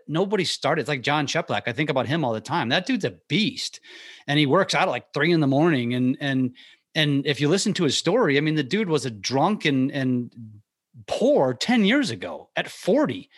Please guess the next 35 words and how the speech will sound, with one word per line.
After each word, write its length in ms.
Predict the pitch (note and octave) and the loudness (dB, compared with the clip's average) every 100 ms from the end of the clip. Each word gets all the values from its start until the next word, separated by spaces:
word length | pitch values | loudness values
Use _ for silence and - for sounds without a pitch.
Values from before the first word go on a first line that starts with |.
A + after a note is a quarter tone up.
| - - - | -20 -18 -4
Now 200 | D3 F3+ | 0 0
he's 160 | D#3 | 0
fifty 480 | - A#3+ B3+ - C3+ | -2 -2 -2 -4 -2
and 100 | C3+ | -2
he's 140 | B2+ - | -2 -2
super 240 | F#3+ D#3 | -4 -4
successful, 520 | - C#3 F#3+ A3 G3+ | -6 -4 -2 -2 -2
but 220 | D#3+ D3+ - - - | -4 -6 -12 -8 0
there's 160 | F#3+ | 2
a 60 | A3+ | 2
direct 320 | F3+ G#3 - | 2 -2 -2
correlation 680 | - G#3+ E3 C#3+ G3+ G3 A#2+ | -2 0 2 0 0 -2 -2
to 120 | C#3 | -2
that 200 | C#3+ C3 | -2 -2
discipline 640 | C3+ - F#3+ - C#3 G#2 | -4 -4 -6 -6 -8 -6
and 340 | A#2 C3+ C3+ A#2+ | -4 -2 -2 -2
the 120 | C3 | 0
lifestyle 540 | B2+ G#3+ - D3+ B2+ | 0 0 0 0 0
that 100 | B2 | 0
he 80 | A#2+ | -2
now 240 | B2 C3 A#2+ | 0 0 -2
leads. 400 | D3 G#3+ A2+ A#2 | -2 -4 -4 -4
And 240 | A#2 A2 - - - - _ _ _ - | -4 -6 -10 -20 -20 -20 _ _ _ 0
I'm 220 | F#3 G#3 | 2 4
not 340 | F#3 E3+ C#3+ - _ _ _ _ - | 4 4 0 -8 _ _ _ _ -8
sober. 640 | - C3 A#2+ C#3 G3+ - C3+ | -4 -2 0 2 2 0 -2
I 60 | |
mean, 100 | C#3+ | 0
I'm 80 | C3 | 0
not 120 | A#2+ | 0
a 60 | F#2 | 0
drunk 240 | C#3+ D3 | 0 0
either, 320 | D#3 B2+ F#2+ G2+ C3+ | 0 0 -2 -6 0
but 220 | C#3+ C#3 | 0 2
I, 300 | C#3 C3+ | 0 0